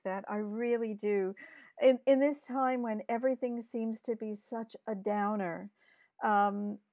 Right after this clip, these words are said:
it's so good to see people doing something positive. And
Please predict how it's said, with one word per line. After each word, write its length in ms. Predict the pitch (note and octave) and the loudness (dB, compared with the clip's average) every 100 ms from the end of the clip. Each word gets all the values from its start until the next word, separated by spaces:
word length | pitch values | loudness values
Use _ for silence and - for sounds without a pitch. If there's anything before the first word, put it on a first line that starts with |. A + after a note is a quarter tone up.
| _ _ - | _ _ -2
it's 180 | A3 - | -2 2
so 200 | C4 B3+ | 6 6
good 340 | G#3+ B3 A#3+ G#3 | 6 4 4 4
to 120 | A3+ | -10
see 280 | - A3+ G#3+ | -6 -4 -4
people 420 | A#3 A3+ A3 G#3+ | -4 -4 -2 -2
doing 380 | A3 A3 G#3+ G#3 | 0 -2 -2 -4
something 460 | A#3 G#3 G#3+ G#3 G3+ | -4 -4 -2 -6 -6
positive. 500 | A3 G3+ G3+ G3+ F#3+ | 0 0 0 -2 -2
And 140 | A3 | -2